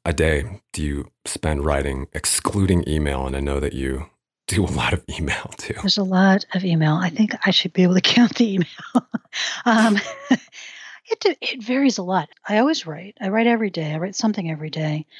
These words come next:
Speaker 2: But some days it could literally be twenty minutes, and some days it can be three or four hours. I would say I probably average working on some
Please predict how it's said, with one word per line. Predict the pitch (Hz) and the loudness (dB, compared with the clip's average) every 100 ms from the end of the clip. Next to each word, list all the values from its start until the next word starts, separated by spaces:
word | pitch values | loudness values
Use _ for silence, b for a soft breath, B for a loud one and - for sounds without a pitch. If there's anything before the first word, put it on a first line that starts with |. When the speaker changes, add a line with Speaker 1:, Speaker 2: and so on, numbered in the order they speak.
| B B B - | B B B -4
Speaker 2:
But | 190 220 - _ - | -4 -4 -14 _ -12
some | - - 233 | -4 4 6
days | 233 220 | 6 4
it | 185 - | -2 -6
could | - 202 170 | -4 -2 0
literally | 165 165 160 160 151 | 0 2 2 0 -2
be | 151 | -6
twenty | - 160 156 | -4 0 0
minutes, | 170 196 214 - - - _ - | 2 0 -2 -6 -6 -10 _ -4
and | 165 | -2
some | - 180 | 2 2
days | 170 170 165 175 | 4 4 4 2
it | - | -2
can | 165 | -2
be | 160 156 156 | 0 0 0
three | 160 - | -2 0
or | 165 | 0
four | - 165 | 0 -2
hours. | 165 170 185 - - B B B B B B - | 2 2 2 2 -2 B B B B B B 0
I | 320 | 4
would | 381 320 | 6 4
say | - | 4
I | 196 | 2
probably | - - 247 240 233 - | 2 4 6 8 6 4
average | 190 185 185 190 180 180 175 175 - - - _ _ _ - | 2 4 4 4 4 4 4 2 2 0 -2 _ _ _ -6
working | 180 190 214 247 214 | 2 2 4 6 8
on | 175 165 | 8 4
some | 160 - 180 165 160 | 2 2 4 4 4